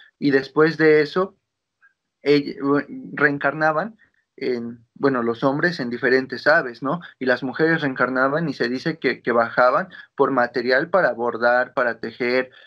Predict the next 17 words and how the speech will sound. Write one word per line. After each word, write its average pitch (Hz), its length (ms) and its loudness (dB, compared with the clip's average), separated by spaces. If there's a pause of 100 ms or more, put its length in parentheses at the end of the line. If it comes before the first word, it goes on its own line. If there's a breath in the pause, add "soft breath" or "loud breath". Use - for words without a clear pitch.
(140 soft breath)
para 131 180 2
hacer 156 240 0
distintas 151 540 -6
actividades, 127 800 -2
¿no? 156 200 -6 (260 loud breath)
Y, - 300 -6
y 123 60 -10
conservar 131 480 0
esto. 147 380 -2 (420 soft breath)
Ahora, 127 460 4 (340)
durante 127 1000 0
lo-, 127 240 0
los 131 180 -2
funerales, 156 720 0 (200)
una 180 260 0
mujer 165 380 -4
tenía, 147 500 0